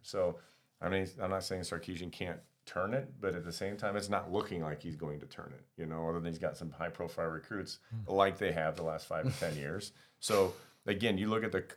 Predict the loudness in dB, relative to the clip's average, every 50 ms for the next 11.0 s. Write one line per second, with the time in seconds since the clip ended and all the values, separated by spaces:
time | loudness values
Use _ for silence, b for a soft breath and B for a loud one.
0 | -18 -20 _ -10 -10 -2 2 4 4 4 2 2 0 -2 -2 -2 -2 -2 -4 -4
1 | -2 -2 -4 -4 -2 -4 -6 -6 -6 -4 -4 -4 -4 -6 -10 -8 -6 -6 -6 -4
2 | -2 -2 -2 -2 -2 -2 -4 -2 -4 -4 b b b b b -8 -4 0 2 4
3 | 6 6 4 4 4 2 0 0 -2 -2 -4 -4 -4 -2 -2 -4 -4 -4 -6 -8
4 | -6 -6 -6 -6 -6 -6 -8 -12 -14 -18 -20 _ _ _ _ _ _ _ -6 -2
5 | -2 0 0 0 2 2 4 6 6 4 4 0 0 0 0 0 0 -2 -4 -6
6 | -8 -8 -10 -16 _ _ _ _ _ _ _ -4 -2 0 0 0 0 0 -2 -2
7 | -2 0 2 4 4 6 6 4 2 2 2 2 2 2 2 0 0 4 6 6
8 | 6 6 4 2 -2 -6 -8 -10 -8 -6 2 4 4 6 6 4 2 2 0 -2
9 | -4 -4 -2 -2 0 2 2 0 0 -4 -10 -8 -2 -2 -2 0 0 2 4 4
10 | 4 4 4 0 -4 -6 -6 -8 -10 -8 -4 0 2 4 4 4 4 2 0 -2